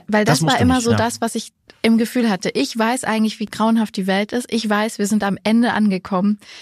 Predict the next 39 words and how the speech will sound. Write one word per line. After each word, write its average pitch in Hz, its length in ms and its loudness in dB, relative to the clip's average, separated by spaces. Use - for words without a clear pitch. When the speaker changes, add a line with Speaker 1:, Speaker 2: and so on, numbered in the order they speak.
Speaker 1:
Aber 220 220 2
für - 220 -2
euch - 180 -2
tue 294 200 0
ich 262 140 -4
so, 233 220 0
ihr 233 280 -2
werdet 226 320 -2
damit 208 180 4
Speaker 2:
Hm. 123 140 4
Speaker 1:
früh 220 100 2
genug 196 240 2
konfrontiert. 190 640 -6
Das 302 240 -2
war 247 220 0
ganz 277 240 0
ehrlich, 240 400 0
und 208 100 -2
das - 200 -6
klingt 202 340 2
grauenhaft, 220 480 0
wenn 175 140 -2
ich 170 80 -4
es - 60 -12
jetzt 170 160 -8
so - 60 -2
ausspreche, 185 560 -4
aber 185 200 -4
wenn 185 100 2
ich - 160 -6
ehrlich 190 240 -2
bin, 180 300 0
war 190 320 -2
an 196 160 2
vielen 240 300 0
Tagen 202 280 0
das 180 200 -6
mein 185 160 -2
Gefühl. 208 320 -2